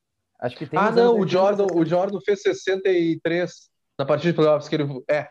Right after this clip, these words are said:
Speaker 2: Então, o Jordan que bateu esse recorde depois. O Jordan fez sessenta e três no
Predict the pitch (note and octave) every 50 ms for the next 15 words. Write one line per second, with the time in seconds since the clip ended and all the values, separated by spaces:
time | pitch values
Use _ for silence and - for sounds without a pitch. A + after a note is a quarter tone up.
0 | _ _ _ _ _ _ - - - D3+ D#3+ D#3+ D#3+ D3 D3+ D#3+ E3 E3 E3 E3
1 | E3 E3+ D3+ D3+ C3+ - D#3 D3 C3+ - C#3 C3 B2+ - C3+ B2+ B2+ B2+ A#2+ A#2
2 | - A#2 G#2+ G#2 - - A#2+ B2+ C3 C#3 C3+ D#3 C#3+ - C#3 - D#3+ D3 D#3 C#3+
3 | - D#3 D#3+ D#3 C#3+ C#3 B2+ B2 A#2 A2+ G#2+ G#2+